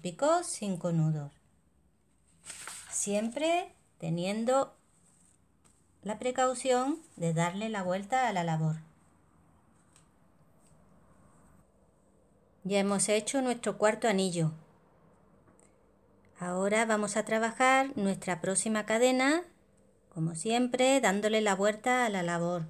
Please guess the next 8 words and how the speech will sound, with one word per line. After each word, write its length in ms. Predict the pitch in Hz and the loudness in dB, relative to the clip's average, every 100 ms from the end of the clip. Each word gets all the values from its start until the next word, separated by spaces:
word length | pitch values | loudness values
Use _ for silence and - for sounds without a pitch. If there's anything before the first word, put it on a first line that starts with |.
| - - - - - _ - | -12 -20 -20 -20 -20 _ -10
Nuestra 400 | 190 180 - 180 | -8 -8 -8 -8
próxima 480 | 196 220 269 277 285 | -4 -4 -4 -4 -2
cadena 540 | 269 240 233 254 311 - - - - - - - - - | -2 -2 -2 -2 -4 -8 -20 -20 -20 -20 -20 -20 -20 -16
va 140 | - 196 | -4 -4
a 60 | |
llevar 420 | 196 196 165 160 160 - _ _ _ _ _ _ _ _ _ _ _ _ | -2 -2 0 0 -2 -12 _ _ _ _ _ _ _ _ _ _ _ _
seis 420 | - 202 220 214 | -6 -2 -2 -2
nudos, 600 | 240 277 311 359 370 - | 2 2 4 4 2 -6